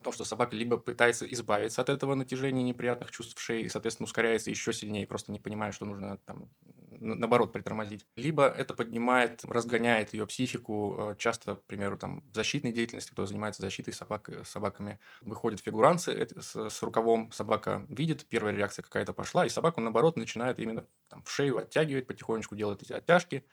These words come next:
Драйв собаки только поднимается, поднимается, и то, и на пике, когда собака прям уже в истерике, фрустрация,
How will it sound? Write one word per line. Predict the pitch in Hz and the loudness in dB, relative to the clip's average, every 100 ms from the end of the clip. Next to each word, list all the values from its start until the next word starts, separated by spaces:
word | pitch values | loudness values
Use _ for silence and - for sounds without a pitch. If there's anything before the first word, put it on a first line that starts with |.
| _ | _
Драйв | 117 135 160 | 6 8 8
собаки | 123 117 - | 6 2 2
только | - - | -6 -6
поднимается, | - 107 135 165 156 - | -6 -2 4 4 4 0
поднимается, | 110 110 117 147 123 | -6 -2 2 2 0
и | 117 | -6
то, | - | -6
и | - 135 | -4 0
на | 117 | 0
пике, | 113 - 185 160 135 | 0 -2 0 0 0
когда | 113 110 | 0 -2
собака | 110 117 117 | 2 2 2
прям | - 104 | 2 0
уже | 104 101 | 0 -4
в | |
истерике, | 101 - 170 170 - | -6 -2 0 0 -2
фрустрация, | 104 104 - 160 156 - 123 | -4 -6 0 4 4 2 -4